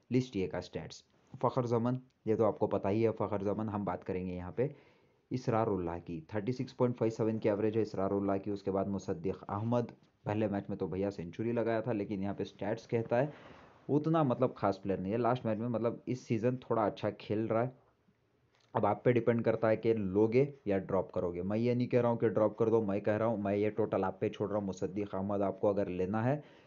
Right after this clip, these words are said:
तो ले सकते हो, सेफ पिक रहेगी। ड्रॉप करने का रिस्क अगर लोगे, अगर फिर से फ्लॉप हुआ, लास्ट मैच में ग्यारह रन पे आउट हुआ था, अगर फिर से फ्लॉप होगा तो आपकी टीम अच्छा करेगी। अगर चल गया भैया पचास plus अगर मार दिया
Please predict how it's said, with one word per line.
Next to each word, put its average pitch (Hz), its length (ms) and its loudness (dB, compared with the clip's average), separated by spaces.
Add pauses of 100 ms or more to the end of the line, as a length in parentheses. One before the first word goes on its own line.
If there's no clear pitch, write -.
(140)
तो 131 80 6
ले 123 200 4
सकते 127 260 -2
हो, 123 80 4
सेफ 131 380 2
पिक 123 180 -2
रहेगी। 113 320 2 (200)
ड्रॉप 104 280 4
करने 113 240 2
का 104 120 2
रिस्क 107 260 0
अगर 101 220 2
लोगे, 104 240 4
अगर 104 220 2 (100)
फिर 107 140 -4
से 117 220 0
फ्लॉप 107 340 2
हुआ, 120 180 6 (340)
लास्ट 104 220 2
मैच 113 200 0
में 104 120 -2
ग्यारह 104 340 2
रन 110 100 0
पे 113 100 0
आउट 107 200 2
हुआ 104 160 2
था, 123 240 -2 (1500)
अगर 110 180 4
फिर 117 200 0
से 135 160 4
फ्लॉप 120 320 4
होगा 123 200 6
तो 127 140 2
आपकी 101 300 0
टीम 101 220 -2
अच्छा 95 240 -4
करेगी। 87 340 -6
अगर 98 380 -2
चल 110 240 0
गया 98 240 0
भैया 92 320 -4
पचास 104 440 -4
plus 104 300 -2
अगर 95 200 -2
मार 92 320 -2
दिया 117 220 0